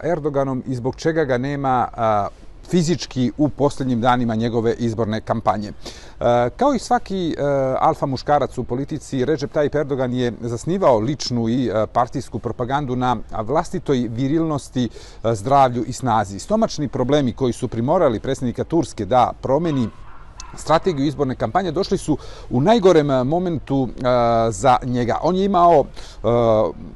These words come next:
veoma opsežnu i zahtevnu hiruršku intervenciju pre dvanaest godina, kada mu je uklonjen uspešno tumor, i od tada je, žargonski rečeno, e, pucao od zdravlja. Podsjetimo, e, Erdogan je, e, imao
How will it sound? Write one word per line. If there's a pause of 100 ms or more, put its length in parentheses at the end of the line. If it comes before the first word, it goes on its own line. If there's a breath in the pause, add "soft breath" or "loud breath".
(160)
veoma
opsežnu
i
zahtevnu
hiruršku
intervenciju
pre
dvanaest
godina,
kada
mu
je
uklonjen
uspešno
tumor, (240 loud breath)
i
od
tada
je,
žargonski
rečeno, (100)
e,
pucao
od
zdravlja. (360 loud breath)
Podsjetimo,
e, (100)
Erdogan
je,
e, (920)
imao